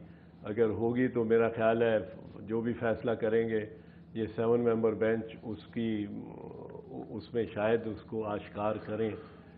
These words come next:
कि क्या वजह है, ये उन पे depend करता है। पर, अ,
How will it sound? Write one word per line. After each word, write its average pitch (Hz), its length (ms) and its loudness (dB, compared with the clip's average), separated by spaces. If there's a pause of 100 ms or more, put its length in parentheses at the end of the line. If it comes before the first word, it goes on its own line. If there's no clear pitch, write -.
(140)
कि 95 80 -8
क्या 117 240 2
वजह 113 300 4
है, 104 300 2 (480)
ये 120 140 2
उन 117 180 2
पे 113 400 2
depend 110 440 -2
करता 107 480 0
है। 113 40 -6 (640)
पर, 113 120 2
अ, 107 560 0